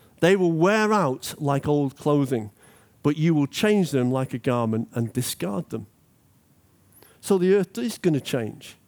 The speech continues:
And we also know from later on in Scripture that the new earth and the new heavens are gonna arrive in glory. So it's not true that the earth never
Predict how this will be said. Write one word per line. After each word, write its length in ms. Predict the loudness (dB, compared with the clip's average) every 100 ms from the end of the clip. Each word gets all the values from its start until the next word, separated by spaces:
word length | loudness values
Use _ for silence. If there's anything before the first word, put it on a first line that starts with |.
| _ _ _ -2
And 120 | 2
we 80 | 4
also 340 | 2 0 0
know 240 | 0 0 -2
from 240 | -2 0
later 280 | 0 0 0
on 120 | 2
in 80 | 0
Scripture 580 | -2 -4 -6 -4 -4 -4 -12 -20 -20 _ _ _
that 180 | -4 -2
the 100 | 0
new 320 | 2 4 4
earth 220 | 2 -2 -2
and 80 |
the 100 | -2
new 140 | 0 -2
heavens 380 | -2 -2 -2 -4
are 20 |
gonna 220 | -6 -8
arrive 480 | -10 -12 -14 -18 -20 _ _ _ _ _ -4
in 160 | -2 0
glory. 400 | -2 -2 -6 -12 -20 _ _ _ _ _ _ _ _
So 200 | 2 2
it's 200 | 2 2
not 340 | 2 2 0
true 320 | -6 -2 -2 -2
that 140 | -2
the 140 | 0
earth 380 | 2 0 -2 -8 -20 -20 -8
never 460 | -4 -2 -4 -8 -12